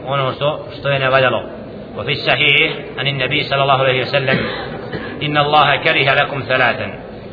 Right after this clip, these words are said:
قيل وقال: "وكثرة السؤال وإيداءة المال." Da je rekao, alejhi salatu vesselam, zaista Allah subhan-, "إن الله كره لكم." Allah, zaista Allah subhanahu wa ta'ala prezire troje kod vas.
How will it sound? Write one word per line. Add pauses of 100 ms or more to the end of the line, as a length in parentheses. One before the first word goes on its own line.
(120)
قيل
وقال: (540)
"وكثرة
السؤال (480)
وإيداءة
المال." (640)
Da
je
rekao,
alejhi
salatu
vesselam, (240)
zaista
Allah
subhan-,
"إن
الله
كره
لكم." (180)
Allah,
zaista
Allah
subhanahu
wa
ta'ala
prezire
troje
kod
vas.